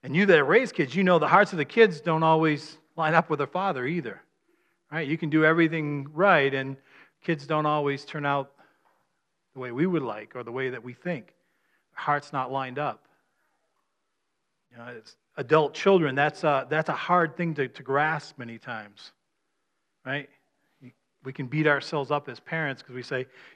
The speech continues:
"You know, if I'd have done things maybe differently, maybe they would have come to know the Lord." Minds, right? Or they'd be still following after the Lord. Do you know what? That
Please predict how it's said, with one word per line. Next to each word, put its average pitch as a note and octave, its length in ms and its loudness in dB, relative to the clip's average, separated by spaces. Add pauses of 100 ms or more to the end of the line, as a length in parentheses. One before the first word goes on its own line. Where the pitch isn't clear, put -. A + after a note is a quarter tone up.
"You D#3 80 -6
know, C#3+ 120 2
if C3 100 -2
I'd D3+ 120 2
have C#3+ 80 0
done D3+ 180 -2
things C#3 220 -8
maybe C#3 220 -2
differently, C#3 400 -2
maybe D3 400 -2 (260)
they D3 100 -2
would C#3 140 0
have C3+ 140 -2
come D3 160 -4
to C#3 80 -6
know C3+ 180 -4
the C3 60 -6
Lord." C3 420 -2
Minds, C#3+ 300 2 (280)
right? C3 240 -8 (360)
Or D3 100 2
they'd D3+ 160 2
be D3+ 120 -4
still E3 200 -6
following D3 420 0
after C3 300 -6
the A#2 100 -12
Lord. A2 360 -12 (1120)
Do - 80 -16
you C#3+ 40 -8
know C#3 60 -6
what? D#3+ 340 0 (200)
That C#3 160 -10